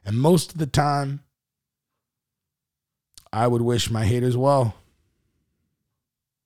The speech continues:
Not tonight. <laughs> Not tonight. No, tonight, I wish nothing for you. I don't want you to have a good night. I don't want you to feel good. I do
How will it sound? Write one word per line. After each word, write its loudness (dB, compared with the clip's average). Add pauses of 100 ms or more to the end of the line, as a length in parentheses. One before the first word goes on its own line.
(240)
Not -6
tonight. -6 (680)
<laughs> 0
Not 0
tonight. -2 (360)
No, 2 (180)
tonight, 0 (360)
I -4
wish -2
nothing -6
for -12
you. -8 (1080)
I -6
don't -2
want -4
you -4
to -4
have -8
a -12
good -8
night. -8 (220)
I -6
don't -4
want -6
you -8
to -10
feel -8
good. -8 (800)
I -2
do -2